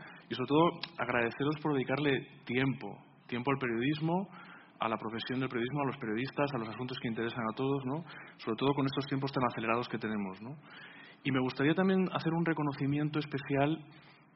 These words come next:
em, a, a los profesionales, empezando por los estudiantes. Eh, me contaba Juan antes que había noventa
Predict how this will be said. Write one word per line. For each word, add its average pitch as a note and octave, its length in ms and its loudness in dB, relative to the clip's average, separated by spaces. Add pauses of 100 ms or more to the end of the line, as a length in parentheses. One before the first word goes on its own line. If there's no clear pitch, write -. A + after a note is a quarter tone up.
(200)
em, A#2 720 0 (180)
a, A#2+ 340 4
a - 20 4
los A#2 180 0
profesionales, A2+ 580 -2
empezando C3+ 400 0
por E3+ 240 0
los A#2+ 200 -2
estudiantes. A2+ 640 -2 (720)
Eh, A#2+ 260 0
me A#2 160 -2
contaba A#2 380 2
Juan D#3 320 2
antes D3+ 280 2
que C#3 140 -2 (260)
había C3 220 2 (160)
noventa C3+ 520 2